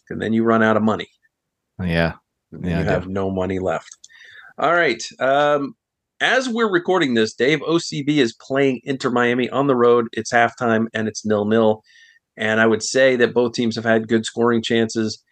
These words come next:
Speaker 1: and probably O C B has had a little better scoring chances, but nothing on the board yet. And it's gonna be one of those games where somebody's gonna have to break through and, and open this game up a little bit. But, uh, a,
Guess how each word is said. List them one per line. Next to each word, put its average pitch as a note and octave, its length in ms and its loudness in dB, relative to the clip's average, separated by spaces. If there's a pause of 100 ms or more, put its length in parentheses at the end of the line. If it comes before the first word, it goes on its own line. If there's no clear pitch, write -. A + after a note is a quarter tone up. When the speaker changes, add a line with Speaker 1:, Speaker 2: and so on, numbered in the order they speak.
(260)
Speaker 1:
and - 100 -12
probably B2+ 360 4
O A#2 80 6
C A#2 220 -2
B A#2 100 2
has G#2+ 160 4
had A2+ 160 2 (160)
a A2+ 40 -2
little A#2 180 2
better A#2 280 4
scoring A2 380 0
chances, A2 580 -2
but A2 160 2 (540)
nothing D#3 440 2
on D3 220 2
the C#3 80 0
board C3+ 340 2
yet. B2+ 300 4 (600)
And G#2+ 280 -2
it's G#2+ 120 -12
gonna A2+ 160 -2
be A2 100 0
one A2 140 0
of A2 40 2
those G#2+ 160 2
games G#2+ 420 -2
where G2+ 580 0
somebody's A#2 340 -6
gonna G#2+ 160 0
have G#2+ 160 -4
to G2+ 500 0
break A2 300 0
through A2 380 2
and, F#2+ 340 -6 (140)
and F#2+ 320 -12
open G#2+ 300 -4
this F#2 140 -2
game G2 240 -4
up G2+ 160 2
a F#2+ 40 -4
little F2 180 -2
bit. - 240 -8
But, - 220 -10
uh, F2+ 140 -2 (440)
a, G#2+ 80 2